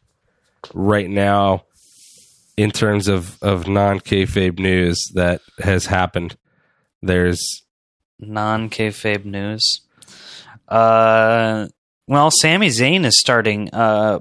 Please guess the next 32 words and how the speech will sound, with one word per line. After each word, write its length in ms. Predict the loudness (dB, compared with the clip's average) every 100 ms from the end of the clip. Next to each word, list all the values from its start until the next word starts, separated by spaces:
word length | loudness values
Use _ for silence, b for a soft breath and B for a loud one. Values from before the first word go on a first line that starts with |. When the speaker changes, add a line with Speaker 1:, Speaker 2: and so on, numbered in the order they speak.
| -2
Speaker 2:
push. 420 | 0 0 0 -6 B B B B B B B
Here's, 300 | 0 2 2
Speaker 1:
Mm-hmm. 80 | 2
Speaker 2:
here's 180 | 2 2
a 40 |
surprising 520 | 0 2 0 0 -4
thing. 180 | -4 -2
You 120 | 0
know 180 | 0 0
who 160 | 2 2
is 180 | 2
not 640 | -4 -8 -4 0 2 0 -6 _ -4
in 380 | -2 0 -2 -4 -4
the 360 | -2 -2 -6 -4
W 280 | -2 -2 -2
W 260 | -2 -2 -4
E 360 | -2 -2 -4 -2
Celebrity 840 | -2 0 0 0 2 2 2 0 -2 -2
Hall 220 | 2 2
of 80 | 2
Fame? 440 | 0 0 0 -4 -2
Speaker 1:
Who? 240 | 0 0 -4 _ _ _ _ _
Speaker 2:
Cyndi 300 | -2 0 2
Lauper. 440 | 4 2 2 -2 -6 -12 _ _ -18
Speaker 1:
She 200 | -10 -6
could, 220 | -2 0
she 120 | 0
sh-, 280 | 0 2 2
she 140 | 0 -2
kinda 200 | -2 0
should 220 | -2 -2
be. 200 | -6